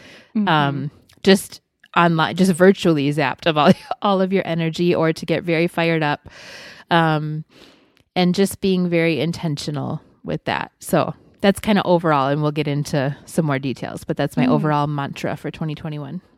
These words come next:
Speaker 1: I love that. So I actually picked two words for this year, and it's, it's not quite a mantra. I really love that you have a mantra, but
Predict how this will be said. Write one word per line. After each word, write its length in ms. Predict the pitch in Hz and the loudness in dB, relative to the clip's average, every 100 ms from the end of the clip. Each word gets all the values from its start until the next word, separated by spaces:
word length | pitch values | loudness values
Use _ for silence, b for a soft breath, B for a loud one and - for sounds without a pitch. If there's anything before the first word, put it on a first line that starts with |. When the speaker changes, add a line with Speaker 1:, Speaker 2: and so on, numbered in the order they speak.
| b _ - - | b _ -12 -6
Speaker 1:
I 380 | 220 233 254 - | -2 0 -2 -4
love 500 | 220 190 190 202 - | -6 -4 -4 -6 -6
that. 420 | 170 156 - - - | -6 -4 -8 -14 -20
So 640 | - - 208 202 202 196 202 B B B B - | -8 -2 0 0 0 -2 -4 B B B B -2
I 480 | 220 269 359 392 359 _ _ _ - | 0 0 0 0 -2 _ _ _ -6
actually 420 | 226 - 254 233 | -4 -2 -2 0
picked 460 | - 214 - - - | -2 -4 -6 -14 -12
two 380 | - 277 349 302 | -4 -2 -2 -2
words 460 | 196 165 165 - | 0 0 -2 -6
for 120 | - | -6
this 300 | 175 175 - | -4 -6 -6
year, 340 | 180 151 147 170 | -8 -4 -4 -4
and 120 | 214 | -4
it's, 240 | 180 - - | -6 -10 -12
it's 160 | 214 - | -10 -6
not 240 | 226 269 - | -4 -4 0
quite 280 | 285 277 214 | 2 2 2
a 80 | 196 | 0
mantra. 440 | 190 202 - 147 | 0 -2 0 -2
I 80 | 185 | -2
really 380 | 190 202 170 143 | -2 -2 -2 -4
love 240 | 143 - | -4 -4
that 100 | 165 | -4
you 80 | 175 | -4
have 260 | 165 151 156 | -2 -2 -2
a 100 | 175 | -6
mantra, 540 | 160 156 - 143 - - | -4 -6 -4 -4 -2 0
but 200 | 180 | -2